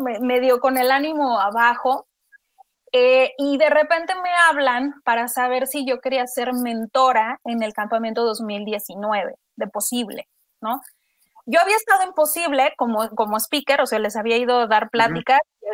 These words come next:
Speaker 1: y había estado en estos eventos de inauguración, pero nunca había estado en un campamento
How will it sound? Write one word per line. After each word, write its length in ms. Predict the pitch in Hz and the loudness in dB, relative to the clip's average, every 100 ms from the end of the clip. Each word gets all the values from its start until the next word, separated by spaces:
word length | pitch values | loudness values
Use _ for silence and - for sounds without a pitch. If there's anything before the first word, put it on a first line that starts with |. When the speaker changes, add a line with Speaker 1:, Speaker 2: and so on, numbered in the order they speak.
| 202 | -8
Speaker 1:
y 180 | 226 214 | -2 0
había 460 | 202 220 220 220 220 233 240 - | 0 2 2 2 2 0 -2 -4
estado 300 | 240 226 233 | -2 2 2
en 100 | 233 | 0
estos 260 | 220 - 247 | -4 -6 -4
eventos 340 | 220 220 240 | -4 -4 -4
de 80 | 233 | -4
inauguración, 480 | 220 202 220 254 254 | -6 -6 -6 -6 0
pero 200 | 277 285 | 2 2
nunca 300 | 294 330 339 | 0 0 2
había 140 | 311 | 2
estado 440 | 302 285 285 285 - | 0 2 2 0 -2
en 320 | - 240 247 294 | -4 0 0 0
un 180 | 302 | 0
campamento 720 | 294 269 254 269 294 269 - | 0 0 2 2 0 -2 -6